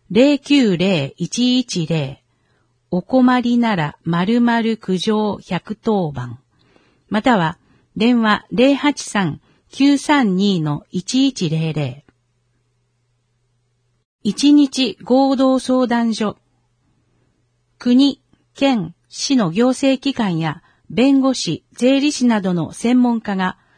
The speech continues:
相続、離婚、賃金、年金など様々な困りごとについて相談に応じます。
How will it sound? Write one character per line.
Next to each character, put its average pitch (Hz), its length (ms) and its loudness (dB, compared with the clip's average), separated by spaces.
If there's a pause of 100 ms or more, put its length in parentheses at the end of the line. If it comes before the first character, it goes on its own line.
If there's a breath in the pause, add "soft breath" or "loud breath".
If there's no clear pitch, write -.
(280)
相 262 320 2
続、 233 520 -2 (300)
離 196 120 -2
婚、 233 480 -2 (300)
賃 277 340 4
金、 151 340 -4 (220)
年 254 240 2
金 262 280 2
な 247 120 0
ど 170 240 -6
様 254 320 0
々 269 220 2
な 185 120 -2
困 196 260 -2
り 226 80 0
ご 233 120 -4
と 247 120 -2
に 240 120 0
つ - 120 -6
い 220 100 -4
て 156 120 -6
相 208 240 -2
談 214 200 0
に 202 100 -2
応 190 160 -2
じ 170 100 -6
ま 165 160 -4
す。 - 160 -20